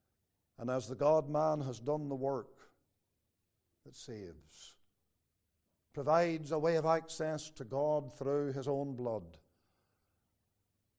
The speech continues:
and provides that acceptance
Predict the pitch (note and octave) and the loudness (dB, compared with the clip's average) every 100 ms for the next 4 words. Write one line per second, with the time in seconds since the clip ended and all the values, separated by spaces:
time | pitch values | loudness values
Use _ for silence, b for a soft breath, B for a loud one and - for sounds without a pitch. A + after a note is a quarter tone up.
0 | _ _ _ _ B2+ C#3+ C3+ C#3 E3+ E3 | _ _ _ _ 0 0 2 4 6 6
1 | E3+ E3+ E3+ E3 F3 E3+ E3+ - D#3 D#3+ | 6 6 4 0 2 2 0 -6 -6 -6
2 | B2+ - - | -8 -14 -18